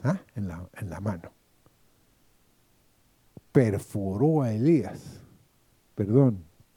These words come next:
perforó a Acab. Y miren, miren lo que dice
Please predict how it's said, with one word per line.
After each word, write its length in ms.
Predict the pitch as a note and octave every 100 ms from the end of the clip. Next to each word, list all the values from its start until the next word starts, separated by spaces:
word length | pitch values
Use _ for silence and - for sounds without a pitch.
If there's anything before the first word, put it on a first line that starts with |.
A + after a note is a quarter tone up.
| _ _ -
perforó 720 | G2+ F#2 G2 F#2+ C3+ C#3 - _
a 160 | G2+ G2
Acab. 360 | - E3+ C#3 - _ _ _ _ _ _ _ _ _
Y 140 | A#2
miren, 420 | B2 D3+ B2 E2+ - _ _ _ _ _ _ _ _ _ _ _ _ _ _ _ _ _ _ _ _ _ _ _ _ _ _ _ _ _ _ _ _ A2
miren 300 | A2+ B2+ A#2
lo 120 | G#2+
que 140 | G2+ G2
dice 600 | A#2 G#2+ A2+ G#2 A#2